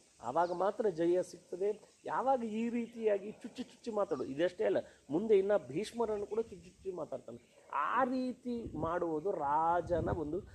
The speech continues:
ಲಕ್ಷಣ ಅಲ್ಲೇ ಅಲ್ಲ. ಒಂದು ವೇಳೆ ನಿಜವಾದ ಅಸ್-, ಸಾಮರ್ಥ್ಯ ಇಲ್ಲದಿದ್ದವನ ಹತ್ರ ಕೂಡ ಸಾಮರ್ಥ್ಯ ಬರುವಂತೆ ಮಾತಾಡಬೇಕಾಗ್ಲಿ,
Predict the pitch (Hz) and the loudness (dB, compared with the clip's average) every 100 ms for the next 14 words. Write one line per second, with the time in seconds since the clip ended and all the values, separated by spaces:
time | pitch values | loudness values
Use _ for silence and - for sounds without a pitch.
0 | - 131 - - - 190 180 147 143 139 | -6 -2 -2 -4 -2 2 4 2 2 2
1 | 165 190 123 120 131 131 120 _ _ _ | 4 4 2 0 -2 -4 -14 _ _ _
2 | _ _ - 139 165 143 185 214 139 131 | _ _ -6 -4 0 2 6 4 4 4
3 | 196 196 196 202 208 208 214 - 123 123 | 6 10 10 10 8 8 6 4 -2 -4
4 | - - - 143 170 202 196 - 202 175 | -10 -8 0 2 4 2 -2 -2 0 0
5 | 202 254 233 190 247 240 226 220 214 180 | 2 2 2 4 4 4 -2 -6 -6 -6
6 | 127 147 196 - - - - 151 220 220 | -2 -2 -2 -4 -6 -8 -4 -2 0 -4
7 | 226 - 233 202 156 208 240 240 247 214 | -6 -2 -2 0 0 0 0 0 0 0
8 | 180 202 190 165 - 143 135 120 127 | -2 -2 0 -2 -4 -8 -8 -8 -8